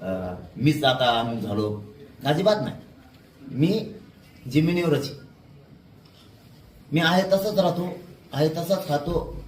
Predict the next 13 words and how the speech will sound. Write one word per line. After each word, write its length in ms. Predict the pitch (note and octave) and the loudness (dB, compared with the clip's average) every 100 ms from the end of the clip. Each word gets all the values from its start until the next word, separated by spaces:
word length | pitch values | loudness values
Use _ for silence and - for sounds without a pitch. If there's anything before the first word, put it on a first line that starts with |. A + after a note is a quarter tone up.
| - B2 | -10 0
आहे 220 | D3+ E3+ | 2 0
तितकंच 420 | - - G3+ G3 | -4 -2 -2 0
प्रेम 180 | E3 D#3+ | 0 0
समाजावरती 580 | D3 D3 C3+ B2 A#2+ A#2 | 0 -2 -2 -4 -6 -6
करतो, 400 | G#2+ G2 G2+ - - - - | -6 -6 -12 -14 -14 -14 -4
समाजही 340 | C#3 C#3+ D3 D3 | -2 2 4 6
माझ्यावरती 460 | C#3 - - - | 4 2 0 -2
करतो. 220 | - - | -8 -10
मला 240 | B2 C#3 D3+ | -4 0 0
मस्तीत 400 | D3 D#3 - E3 | 2 0 -4 -4
मी 80 | D#3+ | -2
जगतच 400 | C#3 C#3+ D#3 D#3 | 0 0 0 -4
आहे, 160 | E2+ | -2